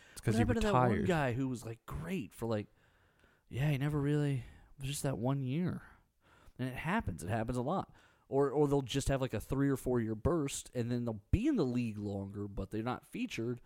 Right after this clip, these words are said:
Speaker 2: So all of a sudden, like, a seven or eight year career. So, for example, Chris Johnson, who for the Tennessee Titans had,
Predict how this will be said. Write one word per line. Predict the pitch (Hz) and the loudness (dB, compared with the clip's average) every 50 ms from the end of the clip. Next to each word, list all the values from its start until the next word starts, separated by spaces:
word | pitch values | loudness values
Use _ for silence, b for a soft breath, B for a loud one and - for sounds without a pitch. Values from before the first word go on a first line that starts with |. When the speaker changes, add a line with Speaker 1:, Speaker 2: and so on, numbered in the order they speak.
| b b b b b b b b b _ - | b b b b b b b b b _ -10
Speaker 2:
So | - - 147 131 | 0 4 6 6
all | 135 151 151 | 8 6 6
of | 156 | 4
a | 143 131 | 2 0
sudden, | - - 156 156 | 0 0 0 0
like, | 143 139 - - | -2 -4 -4 -4
a | 113 | -4
seven | - - - 135 139 139 139 | -4 0 2 4 4 4 4
or | 135 131 131 | 4 2 2
eight | 135 123 | 2 2
year | 117 123 127 | 2 2 2
career. | 123 - 120 127 143 131 | 2 2 2 2 4 2
So, | 101 - - 120 | 2 0 -2 2
for | - 165 | 2 2
example, | 147 123 135 113 - - - | 2 2 -2 -4 -6 -10 -6
Chris | - 156 139 - - | -4 -4 -4 -4 -4
Johnson, | - 117 104 104 101 - - - - _ b b b b b b b b b b b b | -4 -2 -2 -2 -4 -6 -8 -12 -14 _ b b b b b b b b b b b b
who | - 123 120 120 117 117 117 113 110 107 | 2 4 4 6 6 6 4 4 2 0
for | - 127 | 0 -2
the | 113 107 | -2 0
Tennessee | - 151 143 131 - 135 123 | 0 0 0 0 -2 -4 -2
Titans | - 135 135 117 104 107 107 107 104 - - | 0 0 2 0 -2 -4 -8 -8 -8 -4 -2
had, | 113 110 110 107 107 104 | -2 -2 0 -2 -2 -4